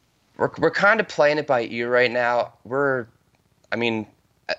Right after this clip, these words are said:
I love running the league, but we're exhausted right now. We've done a ton of work on this stuff. So we're definitely gonna take a little bit break once the season ends. I don't know that we'll do another season. We kinda like having the exclusivity of having one season, one champion per year.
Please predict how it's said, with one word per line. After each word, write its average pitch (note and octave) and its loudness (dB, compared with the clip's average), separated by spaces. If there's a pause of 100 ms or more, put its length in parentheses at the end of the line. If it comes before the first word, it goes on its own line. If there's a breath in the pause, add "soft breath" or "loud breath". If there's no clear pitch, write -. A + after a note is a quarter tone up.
I D3 4
love D3 2
running A#2+ 2
the G#2+ -6
league, G2+ -10
but F#2 -4
we're A#2 -6 (120)
exhausted F#2+ -6
right F#2 -2
now. F2+ -2
We've F#2+ -6 (500)
done G#2+ 2
a F#2+ -6
ton G#2+ -6
of F#2 -4
work E2+ -4
on C#2+ -6
this D#2 -4
stuff. - -2
So F2+ 0 (220 loud breath)
we're G#2+ 0
definitely B2 2
gonna B2 2
take A#2+ -6
a G#2+ -2
little A2 -2
bit A2 -2
break A2 -2
once G#2 -8
the F#2 -16
season A2+ -6
ends. A2+ 0 (640 loud breath)
I A2+ 0
don't C#3 0
know F3 4
that E3+ 2
we'll D#3 -4
do C#3 -4
another B2 0
season. A#2 -8
We G#2+ -4
kinda C#3 0
like C#3 0
having A#2+ 0
the A#2+ -8
exclusivity A2 -2
of F2+ -2
having G#2 -2
one G2+ 0
season, G#2+ -6
one G2+ 2
champion G2+ -2
per G2+ -8
year. G2 -6